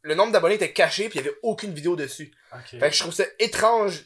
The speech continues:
Speaker 1: de taper Néon Piquant, puis que cette chaîne-là apparaisse.
Speaker 2: OK. Mais y avait-tu des vidéos sur cette chaîne-là ?
Speaker 1: Il y avait aucune vidéo.
Speaker 2: Ah.
Speaker 1: Aucune vidéo. La chaîne Néon Piquante. Néon Piquant, Néon Piquant.
Speaker 2: Néon Piquant.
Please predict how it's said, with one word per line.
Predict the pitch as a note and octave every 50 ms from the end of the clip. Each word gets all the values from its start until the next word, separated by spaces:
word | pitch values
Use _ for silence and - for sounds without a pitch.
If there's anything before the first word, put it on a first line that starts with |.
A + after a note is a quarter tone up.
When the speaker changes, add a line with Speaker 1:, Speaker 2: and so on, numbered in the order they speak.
| _
Speaker 1:
de | - C3 D3 D3
taper | - F#3+ F3+ F#3+ A3 A3
Néon | G3 F3+ F#3 G3 G3 -
Piquant, | - - - A3 A3+ A3+
puis | - -
que | D3 C#3
cette | C#3+ - C3 C3
chaîne-là | - - - - G3+ A3 A3 G#3 F#3 F3+ F#3+ G3 - - -
apparaisse. | E3 - - E3+ D3+ C#3 C3+ C#3+ C3+ - - - - - -
Speaker 2:
OK. | B2+ B2+ - - C#3+ C3+ C3 C3+ D3 F3+ B3+ D#4+ A#3
Mais | D#3+ D3+ D3+
y | D3
avait-tu | C#3+ C#3 D3 - - D#3
des | D#3+
vidéos | D3 C#3+ C3+ D#3 E3+ F3
sur | - E3 D3+
cette | D#3 D#3 D3
chaîne-là ? | - D#3 D#3 E3 G3+ C#4+ G4+ - - _ _ _ _ _ _ _ _
Speaker 1:
Il | A#2
y | B2
avait | B2 C#3+ C#3+ - F3+
aucune | F3 - - A3+ G#3+
vidéo. | F3 D#3 F#3 A3+ C4 - _ _ _ _ _ _ _
Speaker 2:
Ah. | - - F#3+ G#3+ - - - - -
Speaker 1:
Aucune | E3+ F#3+ F#3 - C4+ C#4 B3
vidéo. | G#3 F3 G3+ G#3 A3 C4 D#4+ - - _
La | - D3 F3 G3+
chaîne | - A3 A#3 A3 G#3+
Néon | G#3+ A3 G#3+ G#3+
Piquante. | G#3+ - - G#3+ A3 A#3 G#3+ - - - _ _ _ _ _ _ _ -
Néon | - D3+ E3+
Piquant, | E3 - - A#3+ D4+
Néon | G3+ B2+ C3+
Piquant. | C3+ D#3 D#3+ C3
Speaker 2:
Néon | B2+ B2 B2 B2
Piquant. | - - C3 B2